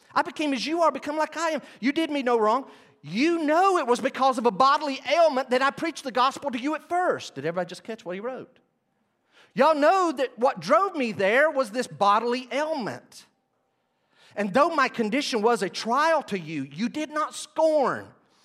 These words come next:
or despise me." Oh, dude, that guy's ridiculous. Get him out of here. I might catch what he, no. "You did not scorn or despise me, but received me as an angel of God, as Christ Jesus.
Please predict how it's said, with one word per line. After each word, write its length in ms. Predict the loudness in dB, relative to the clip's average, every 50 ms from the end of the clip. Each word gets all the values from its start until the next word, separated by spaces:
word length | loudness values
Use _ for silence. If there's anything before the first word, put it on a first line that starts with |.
| -16 -2
or 140 | 0 0 0
despise 840 | 2 -2 -4 -6 -6 -2 0 2 4 4 4 4 2 2 0 -4 -6
me." 380 | -6 -4 -4 -4 -4 -6 -8 -2 0
Oh, 280 | 2 2 2 -2 -8 -14 -20 -10 -6
dude, 200 | -4 -2 -2 0
that 160 | -2 -2 -2
guy's 180 | -6 -10 -10
ridiculous. 640 | -12 -16 -18 -20 -20 -20 -20 -20 -20 -20 -20 -20 _ _ _ _ _ _ _ _
Get 140 | -8 -6 -6
him 80 | -4 -4
out 100 | -4 -6
of 80 | -6
here. 80 | -8 -8 -10 -14 -6 -2
I 100 | 0 2
might 200 | 2 0 0 -2
catch 340 | -2 -2 -2 -2 -2 -2
what 120 | -2 -2 -2
he, 160 | -2 -6 -8
no. 240 | -6 -4 -4 -4 -4 -8 -12 -20 -20 -20 -18 _
"You 120 | -4 -4 -2
did 220 | 0 -2 -2 0
not 180 | -2 -2 -2 -4
scorn 380 | -4 -4 0 0 2 2 2
or 40 | 0
despise 560 | -2 -2 -6 -8 -4 -2 0 2 2 2 0
me, 120 | -2 -2 -2
but 180 | 0 -2 -2 -2
received 400 | -6 -8 -6 -6 -6 -6 -6 -6
me 160 | -4 -2 -2
as 140 | -2 -2 -2
an 80 | -4
angel 300 | -4 -4 -4 -4 -6 -6
of 80 | -6 -4
God, 260 | -4 -2 -2 -2 -2
as 120 | -2 -4 -4
Christ 300 | -2 -4 -4 -4 -4 -6
Jesus. 440 | -6 -4 -2 -2 -2 -4 -6 -8